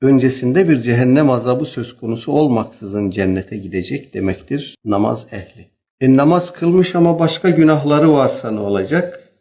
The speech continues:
Demek ki o namaz onu ideal biçimde o günahlardan koruyacak kıvamda yerine getirilmemiş. "İnne salate tenha anil fahşai vel münker." Eğer biz hakkını vererek kılabilseydik,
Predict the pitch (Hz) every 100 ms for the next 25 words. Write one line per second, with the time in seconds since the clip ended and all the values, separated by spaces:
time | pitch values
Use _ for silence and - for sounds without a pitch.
0 | - 135 147 131 - 131 135 131 127 135
1 | 127 123 123 135 139 - 123 113 127 139
2 | 113 117 - 113 110 117 123 107 110 107
3 | 107 107 104 120 117 113 107 104 101 120
4 | - - 101 101 104 113 120 123 - 113
5 | 104 107 104 101 - 107 101 92 92 92
6 | - - 104 101 101 - 101 104 98 98
7 | - 107 98 95 98 92 - 87 - -
8 | 117 - 95 101 98 117 120 95 92 -
9 | - 113 113 - - 127 120 - - -
10 | 101 _ 139 160 127 107 101 - 123 120
11 | 101 - 98 95 160